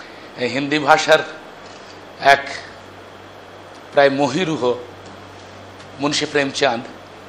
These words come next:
তার এই গল্প নিয়ে, যে গল্পটি অনেকে করেছেন, হিন্দিতে করেছেন অভিনয়, আমি জানি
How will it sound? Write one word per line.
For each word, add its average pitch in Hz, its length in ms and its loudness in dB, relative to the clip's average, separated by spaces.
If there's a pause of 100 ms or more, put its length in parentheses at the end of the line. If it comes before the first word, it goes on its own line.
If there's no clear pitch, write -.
(440)
তার 139 260 12
এই 160 220 2
গল্প 139 360 6
নিয়ে, 151 240 4
যে 135 180 2
গল্পটি 139 640 4 (880)
অনেকে 196 380 6
করেছেন, 151 480 4
হিন্দিতে 147 400 0
করেছেন 135 600 0 (340)
অভিনয়, 127 460 2 (880)
আমি 143 240 4
জানি 139 360 6